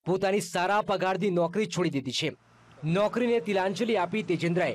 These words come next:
માધવનગરના પીડિતોને ન્યાય અપાવવા મનમાં ગાંઠ વાળી લીધી છે.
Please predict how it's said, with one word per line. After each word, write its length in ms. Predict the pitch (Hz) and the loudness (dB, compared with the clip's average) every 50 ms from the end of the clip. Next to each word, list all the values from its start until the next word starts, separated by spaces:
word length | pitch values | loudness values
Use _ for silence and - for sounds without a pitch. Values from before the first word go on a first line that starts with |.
| - - - - - - - | -6 -10 -20 -20 -18 -10 -4
માધવનગરના 840 | 160 175 185 196 202 190 220 240 247 247 202 190 202 208 214 214 | -2 0 0 0 0 0 0 0 2 0 0 0 -2 -2 -2 -2
પીડિતોને 520 | 202 - 175 165 170 185 175 202 196 156 120 - - - - - - 160 | -4 -4 -2 -2 -2 -2 0 0 0 -2 -2 -6 -10 -20 -20 -14 -8 -4
ન્યાય 380 | 165 185 196 208 233 247 196 - | -2 -2 0 2 0 0 0 -2
અપાવવા 340 | 175 175 185 180 185 190 202 | -4 -2 -2 0 0 0 0
મનમાં 480 | 196 175 170 165 175 180 185 185 190 156 | 0 0 0 0 0 0 0 -2 -2 -2
ગાંઠ 300 | 170 170 175 202 180 170 | -2 -4 -2 -4 -4 -2
વાળી 220 | 160 160 165 165 | -2 0 0 0
લીધી 240 | 151 151 147 139 131 | 0 0 0 -2 -2
છે. 180 | - - 165 | -4 -4 -6